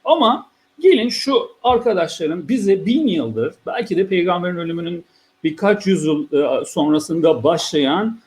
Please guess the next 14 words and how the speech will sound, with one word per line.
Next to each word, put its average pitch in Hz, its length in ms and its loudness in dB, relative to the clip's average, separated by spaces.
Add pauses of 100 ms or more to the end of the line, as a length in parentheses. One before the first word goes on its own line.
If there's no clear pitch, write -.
(200)
e, 127 340 -4
bu 185 140 2
coğrafyanın 147 680 2
orta 139 400 0
çağı 143 400 -2
ve 135 160 0
bir 196 240 0
türlü 139 240 -4
aşamadığımız 131 680 -4
orta 131 320 -2
çağı 160 440 -2 (200)
on 165 240 -2
beş 160 220 -4
Temmuz'da, 151 800 -2